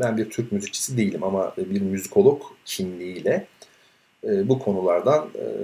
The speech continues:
bahsedebilirim. Üzerine düşünüyorum zaten.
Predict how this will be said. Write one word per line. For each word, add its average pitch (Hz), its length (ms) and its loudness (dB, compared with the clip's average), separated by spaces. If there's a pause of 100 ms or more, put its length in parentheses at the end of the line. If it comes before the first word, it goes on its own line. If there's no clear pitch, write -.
(300)
bahsedebilirim. 104 880 2
Üzerine 135 460 2
düşünüyorum 127 540 4 (180)
zaten. 78 460 -4